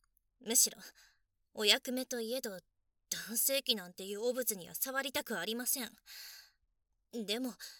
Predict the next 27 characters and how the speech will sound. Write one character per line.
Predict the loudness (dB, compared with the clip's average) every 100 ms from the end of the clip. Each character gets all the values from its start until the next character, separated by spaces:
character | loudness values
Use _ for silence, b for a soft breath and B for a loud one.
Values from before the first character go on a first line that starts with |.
| _ -8
一 | 0 2 2
年 | 0
我 | -2 -2
慢 | 0 0
し | -2
て | -4
お | -6
役 | -6 -2
目 | 0
を | -2
全 | -4 -4 2
う | 6
す | 6
れ | 6
ば、 | 0 -4 -8 B B _ _
職 | -2 -2 0 2
場 | 2
で | 0
の | -4
基 | -4
本 | -4 -4 -6
給 | -4 -4
の | -6
ア | -10 -14
ッ | -10
プ | -10
と、 | -4